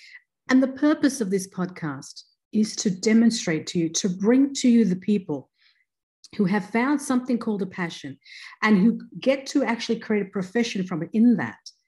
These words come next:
they get to generate a living from doing that thing that they love. And in a world where we've gone to school for thirteen years, then gone to university, and then come out of university and felt, "Okay, so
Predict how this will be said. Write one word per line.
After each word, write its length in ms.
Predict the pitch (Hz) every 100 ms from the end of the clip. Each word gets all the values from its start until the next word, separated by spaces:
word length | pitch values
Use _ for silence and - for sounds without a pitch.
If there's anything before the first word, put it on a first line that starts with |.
| _ _ _
they 100 | 214
get 200 | 202 214
to 80 | 208
generate 440 | 180 214 202 196 196
a 60 | 185
living 640 | 185 190 220 180 139 143 -
from 180 | 208 185
doing 240 | 196 202
that 240 | 185 175 -
thing 160 | 190
that 160 | 170 165
they 140 | 160
love. 320 | 156 151 143 - - _ _ _ _ _ _ _ - - - -
And 400 | 208 208 202 190 -
in 140 | - 226
a 40 |
world 360 | 220 277 302 233
where 200 | 226 214
we've 220 | 202 185
gone 200 | 220 214
to 120 | -
school 600 | 185 - 196 185 175 175 180 - _
for 80 | 208
thirteen 540 | 185 202 185 190 180
years, 200 | 175 175
then 160 | 175 180
gone 180 | 180 180
to 120 | 180
university, 840 | 170 170 165 170 170 170 165 160 - _ _ -
and 100 | 196
then 140 | 196 185
come 180 | 220 220
out 140 | 208
of 120 | 190
university 680 | 190 190 170 180 180 180 175
and 160 | 170 170
felt, 280 | 175 180
"Okay, 280 | 175 165 160
so 420 | 156 160 151 147